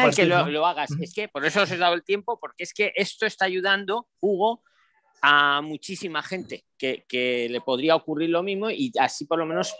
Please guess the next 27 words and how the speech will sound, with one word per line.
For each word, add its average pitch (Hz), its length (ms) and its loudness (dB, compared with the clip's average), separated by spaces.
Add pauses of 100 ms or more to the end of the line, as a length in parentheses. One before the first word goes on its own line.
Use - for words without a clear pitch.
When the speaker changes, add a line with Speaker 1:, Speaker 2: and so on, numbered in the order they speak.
Speaker 1:
tienen 175 260 6
las 143 220 2
herramientas. 101 560 -4
Y 123 100 -2
también 147 300 4
yo 170 160 8
rompo 175 240 4
una 170 200 2
pequeña 165 300 0
lanza 202 420 -2
que, 127 320 -4
que 123 200 -2
hay 143 160 2
en, 151 140 -2 (220)
te - 60 0
están 175 260 0
ayudando 180 440 -4
personal 143 440 -8
de 156 80 -2
líneas 131 360 -6
aéreas 90 420 -8 (240)
en 120 100 0
estos 117 220 2
momentos, 95 380 -4
que 107 100 -2
lo 95 100 0
sepas, - 440 -4